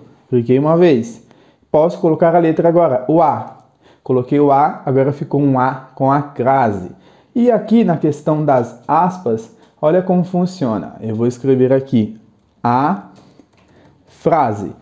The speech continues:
E eu queria colocar as aspas. É a mesma aspas que ela vai abrir e que também ela vai fechar. Você não tem uma segunda aspas. Então você vem aqui, ó,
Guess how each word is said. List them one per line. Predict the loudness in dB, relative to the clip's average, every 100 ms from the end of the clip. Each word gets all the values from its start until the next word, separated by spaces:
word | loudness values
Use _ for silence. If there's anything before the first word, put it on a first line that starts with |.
| _ _ 0
E | 0
eu | 4
queria | 2 4 2 2
colocar | 0 0 2 2 4
as | 2 2
aspas. | 0 0 -4 -8 -8 -18 _ _ _ _
É | 0
a | 2
mesma | 2 2 2 2 0 2
aspas | 0 2 0 0 -4 -18 _
que | 0
ela | 2 2
vai | 2 0
abrir | 0 2 4 4 2 -6 -20 _
e | -4 -4
que | -6
também | -4 0 2 2 2
ela | 2
vai | 2 2
fechar. | 2 2 2 2 0 0 -4 -6
Você | -2
não | -2
tem | -2 0 0 0 -4 -20 -12 -2
uma | -2 0
segunda | 0 2 2 2 2 0
aspas. | -4 -8 -6
Então | -4 -4 -2
você | 0
vem | 2 2
aqui, | 0 0 2 2
ó, | 2